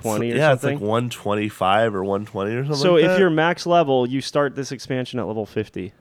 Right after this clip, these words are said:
Speaker 1: it
Speaker 2: And
Speaker 1: says.
Speaker 2: work your way towards a new level cap of sixty.
Speaker 1: Yeah. So it's
Speaker 2: Huh.
Speaker 1: almost like when you're in the Shadowlands, it's its own separate, uh, leveling system entirely.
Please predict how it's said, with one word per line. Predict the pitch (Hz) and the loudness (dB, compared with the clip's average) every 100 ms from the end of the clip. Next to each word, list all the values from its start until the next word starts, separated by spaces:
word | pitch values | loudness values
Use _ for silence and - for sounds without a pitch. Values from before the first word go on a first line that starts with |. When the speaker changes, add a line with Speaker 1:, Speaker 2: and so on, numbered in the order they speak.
| _ - | _ -10
Speaker 1:
it | 110 | -6
Speaker 2:
And | |
Speaker 1:
says. | 107 101 | -2 0
Speaker 2:
work | 123 123 | -2 -2
your | 131 | -6
way | 117 117 | -4 -4
towards | 110 - 120 113 113 | -4 -8 -6 -4 -6
a | |
new | 107 110 | -6 -4
level | 107 101 104 | -4 -6 -10
cap | - 98 - _ - | -6 -6 -6 _ -12
of | - | -12
sixty. | - - - - - - | -14 -12 -12 -14 -16 -6
Speaker 1:
Yeah. | 123 120 110 - | -2 -2 -4 -8
So | - 160 | -2 0
it's | 180 | 2
Speaker 2:
Huh. | |
Speaker 1:
almost | - 196 180 | 2 2 2
like | 160 139 - | 0 0 -2
when | 131 139 | 0 2
you're | 131 | 2
in | 135 | 2
the | 127 | 0
Shadowlands, | - 120 123 110 104 101 104 | 0 0 2 0 -2 -4 -4
it's | 107 - | -6 -8
its | 110 - | -10 -8
own | 107 107 | -6 -6
separate, | - - 117 - 110 101 - _ _ _ _ _ _ _ | -10 -10 -8 -4 -2 -2 -4 _ _ _ _ _ _ _
uh, | - 98 90 50 - _ _ - | -4 -2 -2 -6 -12 _ _ -16
leveling | 110 110 110 104 | -2 -2 0 -4
system | 98 101 - 101 | -4 -10 -8 -8
entirely. | 95 95 98 90 87 | -6 -6 -6 -4 -6